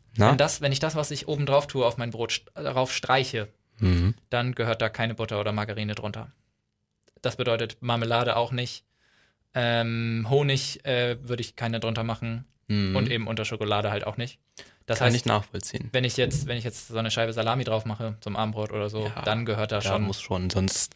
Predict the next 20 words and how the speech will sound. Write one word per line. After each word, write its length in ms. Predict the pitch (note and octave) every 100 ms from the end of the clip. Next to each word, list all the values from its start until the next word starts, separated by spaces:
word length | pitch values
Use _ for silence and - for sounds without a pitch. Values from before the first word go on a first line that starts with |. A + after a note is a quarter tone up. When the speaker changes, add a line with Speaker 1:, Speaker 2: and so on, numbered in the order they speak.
| -
Speaker 2:
Ja. 220 | A2+ - - -
Speaker 1:
ja, 160 | G#2+ G#2
ist 220 | - -
ja 60 | A2
Speaker 2:
Das 120 | G#2
Speaker 1:
viel 140 | G#2+
zu 120 | -
trocken 360 | - - A2+ A2+
sonst. 380 | A#2 A#2+ - - -
Speaker 2:
Genau, 180 | G#2
das 120 | G2+ A#2
mache 140 | A#2
ich 40 | A2+
nur, 120 | A2+
wenn 80 | A2
ich 80 | -
zu 60 |
faul 220 | - G#2 G2+
bin. 180 | G2+ - -
Speaker 1:
Mhm. 380 | G#2 F#2+ G2+